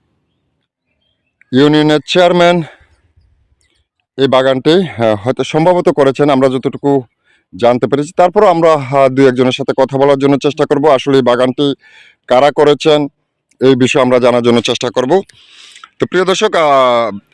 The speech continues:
এই স্থানটিতে আসলে, উম, আসলে মনে হচ্ছে যে একবারে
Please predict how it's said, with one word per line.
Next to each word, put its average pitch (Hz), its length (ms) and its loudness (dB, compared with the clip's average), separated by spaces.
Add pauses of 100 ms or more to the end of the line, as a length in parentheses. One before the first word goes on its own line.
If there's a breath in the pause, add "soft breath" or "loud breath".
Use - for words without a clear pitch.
এই 175 160 -2
স্থানটিতে 175 460 -4
আসলে, 139 380 0 (260 loud breath)
উম, 107 120 -6 (160)
আসলে 139 600 -2
মনে 120 200 0
হচ্ছে 123 280 -4
যে 123 100 -2
একবারে 123 460 -2